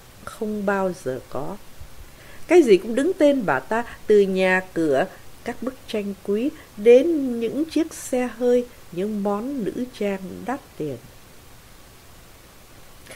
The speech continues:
Nữ trang, những món nữ trang đẹp đẽ mà Helen không sử dụng đều được cất kỹ trong chiếc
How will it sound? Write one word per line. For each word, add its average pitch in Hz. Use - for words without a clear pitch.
Nữ 160
trang, 165
những 262
món 285
nữ 285
trang 262
đẹp 185
đẽ 254
mà 254
Helen 269
không 269
sử 160
dụng 180
đều 160
được 151
cất 302
kỹ 262
trong 220
chiếc 311